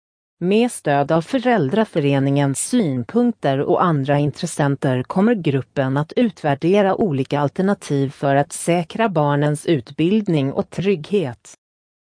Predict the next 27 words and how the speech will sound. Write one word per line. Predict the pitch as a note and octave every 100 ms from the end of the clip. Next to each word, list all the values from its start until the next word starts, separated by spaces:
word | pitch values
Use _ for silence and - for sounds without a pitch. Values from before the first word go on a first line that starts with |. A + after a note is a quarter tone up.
| _
Vi | E3+ A3+
ser | A#3 - C#3 C#3
fram | - D#3 D#3 G3+
emot | A#3 D3 C#3+ G3
att | F#3
presentera | - G3+ B3+ A#3+ - D3+ C#3+ C#3+
resultatet | C#3+ - G#3+ - G#3+ G3+ - G3 -
av | - B3
detta | G#3+ F3+ - D3
arbete | - G#3 C3+ C#3+ C#3+ E3+
under | D3+ C#3+ C#3+
det | C#3+ D#3+
kommande | - G3 G3+ G3+
året. | F#3+ D3 C3+ C#3+ - _ _ _ _ _ _ -
En | D3+ C3+
av | C#3 D3+
årets | G3 F#3 D#3+ -
stora | - G#3+ F3 C3+ C3+
framgångar | - F#3+ D3 C3+ D3 F3 A3 E3
är | G3
det | F3 D3
avslutade | C#3+ B2+ - F#3+ G3+ F#3 D#3
fiberprojektet, | D#3 F#3 G3+ F3+ D#3 D#3 - D3+ A3+ - - C3+ - - _ -
ett | E3 -
samarbete | - B3+ A#3+ D#3 C#3+ D3+ A3 G#3 D#3+
mellan | C#3 C3+ C3+ C3+
Filipstad, | - C3+ E3 E3 - - A3+ B2+